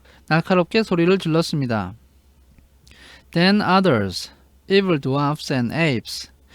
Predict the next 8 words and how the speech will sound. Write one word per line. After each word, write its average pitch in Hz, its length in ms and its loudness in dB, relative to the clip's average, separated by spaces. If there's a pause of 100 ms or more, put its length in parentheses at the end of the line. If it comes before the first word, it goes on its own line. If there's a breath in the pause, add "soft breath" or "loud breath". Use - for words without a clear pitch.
(260 loud breath)
rushed 208 440 2
in 107 260 0
to 139 120 -6
help 170 320 -2
them. 101 400 -6 (1900 loud breath)
그리고 190 340 4
다른 180 360 4
괴물들, 135 640 0